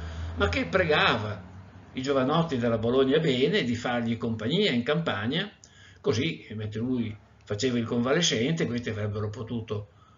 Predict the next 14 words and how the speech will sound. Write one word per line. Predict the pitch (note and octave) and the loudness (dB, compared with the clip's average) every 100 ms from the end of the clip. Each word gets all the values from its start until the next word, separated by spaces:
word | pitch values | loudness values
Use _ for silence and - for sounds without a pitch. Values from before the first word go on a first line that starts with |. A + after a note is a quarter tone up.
| _ _ - _ | _ _ -20 _
andare | - A#2+ G#2+ G#2+ | 0 2 4 2
a | G2+ | 2
caccia, | G#2+ B2+ - F3+ | 0 0 2 4
eh, | C3+ A2+ A2 A2+ A2 G#2+ G#2+ G#2+ | 6 4 2 0 -2 -6 -8 -4
avrebbero | A#2 A#2+ A#2+ A2 | -2 0 2 0
tutti | C3+ A#2 A2 | -2 -4 -2
assieme | - B2 | 0 0
potuto | A2+ G#2+ A#2+ A2+ | -2 -4 -10 -8
giocare | A2 G#2+ A#2 A2+ | -6 -4 -2 -2
a | G#2+ | -4
carte, | A2 B2 C#3 A#2+ | -4 -2 -2 -2
giocare | A#2+ A#2+ A#2+ | -4 -2 -2
ai | A2+ G#2 | -2 -2
dadi, | G2+ - A#3 A#3 | -4 -2 0 -2